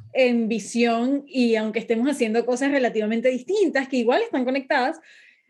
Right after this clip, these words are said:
em, es muy lindo cuando, cuando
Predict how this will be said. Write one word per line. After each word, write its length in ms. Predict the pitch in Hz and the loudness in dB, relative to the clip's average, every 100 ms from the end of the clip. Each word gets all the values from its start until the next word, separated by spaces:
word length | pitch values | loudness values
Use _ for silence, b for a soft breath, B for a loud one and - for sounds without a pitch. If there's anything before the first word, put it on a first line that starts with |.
| - | 0
em, 600 | 262 240 233 220 214 208 - | 2 4 2 0 -4 -6 0
es 240 | 240 190 | 0 2
muy 320 | 254 277 277 | 2 2 2
lindo 420 | 277 277 269 277 277 | 2 2 2 0 0
cuando, 580 | 285 254 226 208 196 190 | 0 0 0 -2 -2 -2
cuando 1000 | 226 214 208 202 196 190 170 165 190 | -2 0 0 0 0 -2 -4 -4 -8